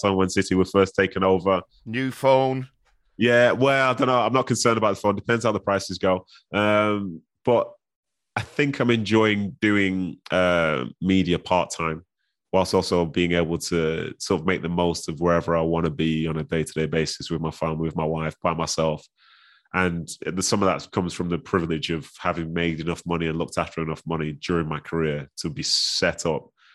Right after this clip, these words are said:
Speaker 1: for a prolonged period of time without having to work. So now I have that privilege. I'm gonna make the most of it, because football's fun, but it's more fun when I just play it socially on a,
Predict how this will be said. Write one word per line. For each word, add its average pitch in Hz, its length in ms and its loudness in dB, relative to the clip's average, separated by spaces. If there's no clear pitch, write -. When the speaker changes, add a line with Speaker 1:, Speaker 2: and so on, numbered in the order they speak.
Speaker 1:
for 85 220 -2
a 76 40 -4
prolonged 82 540 -4
period 80 260 -2
of 73 100 -10
time 73 400 -8
without 78 280 -4
having 80 480 -6
to - 120 -6
work. 76 360 -4
So - 160 0
now 95 200 2
I 90 80 2
have 87 260 -4
that - 260 -4
privilege. 80 360 -2
I'm 78 100 -6
gonna 80 140 -4
make 80 200 -6
the 78 80 -12
most 78 320 -8
of 76 140 -6
it, 73 180 -8
because - 200 -6
football's 98 400 2
fun, 85 380 0
but - 60 -4
it's 92 120 -4
more 98 160 4
fun 85 200 0
when 82 120 -2
I 78 80 -4
just 82 200 -6
play 82 200 0
it - 80 -6
socially 82 440 -2
on 78 120 -2
a, 73 180 -6